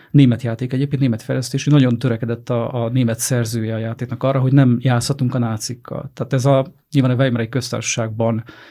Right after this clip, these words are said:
Weimar elbukásáról szóló történet, ahol nagyon aktív szerepet töltöttek be a nácik nyilvánvalóan, de mi nem játszhatunk velük, mi az összes többi párttal vagyunk játékosok, ö, kapcsolatban, és őket irányítjuk, és versengünk egymással. A nácik pedig, ha rosszul csináljuk, és túl önzőek, vagy bármilyen módon, ö,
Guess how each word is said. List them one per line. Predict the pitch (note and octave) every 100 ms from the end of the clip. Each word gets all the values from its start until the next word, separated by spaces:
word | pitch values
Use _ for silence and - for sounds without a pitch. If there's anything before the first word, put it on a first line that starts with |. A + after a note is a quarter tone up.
| - -
Weimar | C3+ B2
elbukásáról | B2+ B2 A#2+ A#2 A#2+ B2 A2+
szóló | - A#2+
történet, | A#2 D#3 E3 D#3
ahol | C#3+
nagyon | D3 C#3+ B2
aktív | A#2+ A2 - A2
szerepet | - A#2+ G#2+ A#2
töltöttek | A#2 A#2 A#2+ A2+
be | A2+
a |
nácik | A2+ A2+ B2 -
nyilvánvalóan, | A2+ G#2+ A2 A#2+ E3 F3+
de | F3+
mi | F#3
nem | F3 B2
játszhatunk | G#2+ G#2+ B2 B2 A2+
velük, | E3 D#3
mi | D#3+ D#3+
az |
összes | F3+ - D3
többi | - B2+ A2+
párttal | B2 A2 A2 B2 A2+
vagyunk | A2+ A2+ A#2+ - _
játékosok, | B2 A2+ A#2+ A#2+ - - - -
ö, | A#1+ B2
kapcsolatban, | - B2 - D#3+ D#3+ C#3+
és | B2+
őket | B2 A#2+
irányítjuk, | A#2+ A2+ G#2+ A2+ - A#2+ C3
és | B2+
versengünk | C3+ B2 C#3 B2
egymással. | C#3+ C3 A#2+ - F3 F3+ - -
A | -
nácik | G#3+ G#3+ E3
pedig, | D#3+ D3
ha | D#3+
rosszul | E3+ - C3+
csináljuk, | C3 D3+ C3 B2+
és | B2+
túl | - C#3+ C3
önzőek, | D3+ C#3 C3 B2 B2
vagy | B2+ A#2 -
bármilyen | C3 B2+ B2 A#2+ B2
módon, | B2 B2 A#2+ A#2+
ö, | C3